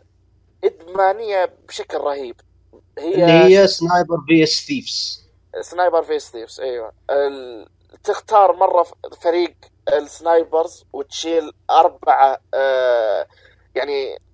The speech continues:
Speaker 1: في أربعة يعني سارقين خرجوا من بنك،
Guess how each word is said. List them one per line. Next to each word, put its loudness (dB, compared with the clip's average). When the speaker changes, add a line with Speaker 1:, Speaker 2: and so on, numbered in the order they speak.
Speaker 1:
في 0
أربعة 2
يعني -10
سارقين -4
خرجوا 0
من -8
بنك، -6